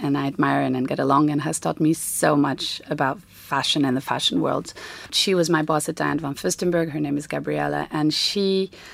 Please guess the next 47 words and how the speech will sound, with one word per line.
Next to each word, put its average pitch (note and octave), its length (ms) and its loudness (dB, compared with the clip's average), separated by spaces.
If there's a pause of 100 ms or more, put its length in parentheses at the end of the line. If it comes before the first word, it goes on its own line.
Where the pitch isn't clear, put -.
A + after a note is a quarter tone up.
(220)
she - 240 2
could D4 180 2
see C4+ 540 6
outside B3+ 320 6
the B3+ 40 4
box, B3 320 4
I F#3 80 4
suppose. D3 320 2
And E3 160 4
she - 140 0
said, G3 300 4
you G3+ 80 4
know, F#3+ 100 6
I, F#3+ 220 2
I F#3+ 80 2
remember F#3+ 400 2
this, F#3 340 4
and E3+ 180 0
I E3 100 4
always F3+ 280 2
say G3 320 4
it, F3 140 2 (460)
when G3 200 2
she G3 160 4
was F#3 180 2
interviewing G#3 560 4
me, F3 120 6
she F#3+ 160 -4
said, F3 320 0
"Well, F#3+ 380 4
you G3+ 140 0
don't A#3 200 6
have F#3+ 180 4
any E3+ 160 6
fashion D#3 360 2
experience." D3+ 640 0
I D#3 100 0
was D#3 440 -2 (100)
working D3+ 320 2
four D#3+ 260 2
years D3 320 2
in C#3+ 160 4
a, C#3+ 60 0
in D3 200 2
a D3 40 4
media D3+ 260 4
agency, C#3+ 500 -2